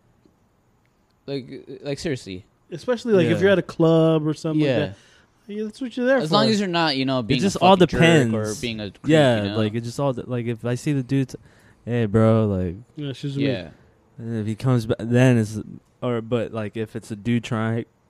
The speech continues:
Speaker 3: he's all up on her and shit. Yeah, I'll be like, "Hey, dude, like, what are you doing?" You know, but, I mean,
Speaker 2: All right, see, I feel like I'm more,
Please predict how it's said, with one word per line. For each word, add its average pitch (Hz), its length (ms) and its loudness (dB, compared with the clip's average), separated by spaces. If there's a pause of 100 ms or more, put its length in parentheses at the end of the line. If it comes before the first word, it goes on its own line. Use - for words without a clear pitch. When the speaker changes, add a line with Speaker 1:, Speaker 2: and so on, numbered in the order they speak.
(400)
Speaker 3:
he's 113 280 -6
all 104 260 0
up 113 160 2
on 123 200 4
her 131 180 2
and 131 120 -2
shit. 147 360 -2 (720)
Yeah, 120 200 0
I'll 123 100 4
be 117 100 0
like, 113 100 0
"Hey, 156 140 2
dude, 139 200 4
like, 120 120 4
what 117 100 4
are 123 40 4
you 120 60 2
doing?" 120 460 0 (360)
You 101 140 -8
know, 110 320 -4
but, 101 300 -2 (240)
I 110 60 -8
mean, 95 360 -8 (600)
Speaker 2:
All 180 140 -2
right, 180 140 -6
see, 226 260 0 (220)
I 180 120 -10
feel 269 180 -10
like 190 200 -6
I'm 170 120 -6
more, 185 480 -4